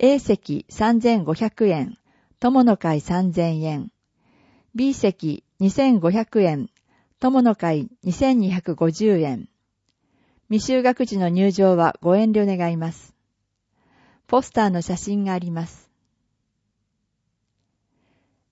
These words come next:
十一月、開館三十周年記念事業、未来への軌跡。和光市出身の自転車競技の梶原優美選手の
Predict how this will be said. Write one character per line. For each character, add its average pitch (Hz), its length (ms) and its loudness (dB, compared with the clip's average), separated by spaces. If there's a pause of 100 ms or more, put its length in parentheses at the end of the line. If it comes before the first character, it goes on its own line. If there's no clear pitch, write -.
十 269 280 -2
一 247 240 -6
月、 214 500 -4 (480)
開 254 260 0
館 254 220 2
三 254 260 0
十 262 140 -2
周 247 260 -2
年 240 260 2
記 214 160 -4
念 220 260 2
事 214 160 -6
業、 160 460 0 (500)
未 254 140 0
来 254 280 4
へ 175 80 2
の 147 160 -2
軌 - 180 -6
跡。 170 360 -6 (1700)
和 208 160 -2
光 285 260 2
市 220 100 -6
出 196 380 -6
身 202 100 -2
の 190 240 -2
自 180 140 -10
転 254 260 0
車 247 160 -4
競 254 240 4
技 202 80 -2
の 165 180 -4
梶 202 280 -4
原 226 280 2
優 240 220 2
美 233 140 0
選 214 220 -2
手 180 140 -8
の 156 240 -6